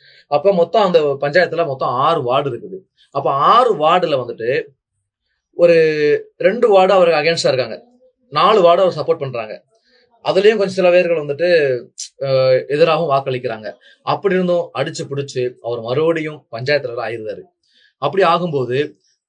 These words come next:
ஒரு, அஹ், ரெண்டு வார்டு தனியா இருக்காங்களே, அந்த வார்டுல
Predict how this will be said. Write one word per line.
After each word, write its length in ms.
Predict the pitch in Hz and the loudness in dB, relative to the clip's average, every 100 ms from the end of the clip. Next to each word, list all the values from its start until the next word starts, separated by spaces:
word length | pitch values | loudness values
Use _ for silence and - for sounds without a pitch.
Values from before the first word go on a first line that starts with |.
| - | -12
ஒரு, 220 | - 190 196 180 175 175 _ - _ _ _ _ _ _ _ _ _ _ | 0 4 4 4 0 -4 _ -20 _ _ _ _ _ _ _ _ _ _
அஹ், 360 | 156 156 151 147 | 2 4 4 2
ரெண்டு 260 | 147 185 190 | 2 4 4
வார்டு 260 | 190 196 | 4 4
தனியா 220 | 160 170 | 2 2
இருக்காங்களே, 340 | 151 139 139 135 | 2 0 0 0
அந்த 300 | 120 175 185 | -2 0 2
வார்டுல 580 | 156 170 135 131 160 | 4 0 0 -4 -4